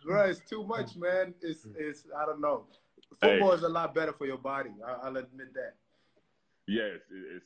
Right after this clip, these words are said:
Speaker 2: different
Speaker 1: In
Speaker 2: type
Speaker 1: terms
Speaker 2: of
Speaker 1: of impact, yeah.
Speaker 2: different type of shape. Somebody asked a question. I don't know if you wanna touch on it, but they were like, um, "What did you think of Last Dance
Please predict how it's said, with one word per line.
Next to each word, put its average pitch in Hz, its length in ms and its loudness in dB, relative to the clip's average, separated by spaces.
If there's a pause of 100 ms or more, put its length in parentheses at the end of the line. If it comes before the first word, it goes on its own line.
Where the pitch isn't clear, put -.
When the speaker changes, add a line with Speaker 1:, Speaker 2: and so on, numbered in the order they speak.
(120)
Speaker 2:
different 98 260 -12
Speaker 1:
In 113 40 -12
Speaker 2:
type - 100 -6
Speaker 1:
terms 135 240 0
Speaker 2:
of 139 60 4
Speaker 1:
of 127 80 0
impact, 131 500 0
yeah. 110 280 -2 (340)
Speaker 2:
different 90 280 -12
type 78 160 -6
of 73 140 -14
shape. 85 220 -4
Somebody 120 420 0
asked 101 220 -6
a 87 40 -18
question. 95 400 -12
I 87 80 -14
don't 85 120 -12
know 85 200 -10
if 82 80 -18
you 80 200 -8
wanna 78 240 -6
touch - 260 0
on 76 120 -8
it, 65 180 -6
but 71 180 -6
they 80 120 0
were 76 120 -2
like, 76 280 0 (120)
um, 73 340 -6 (1600)
"What 98 140 2
did 90 80 0
you 90 100 -4
think 85 220 -4
of 82 140 -2
Last 80 340 -2
Dance 80 180 -6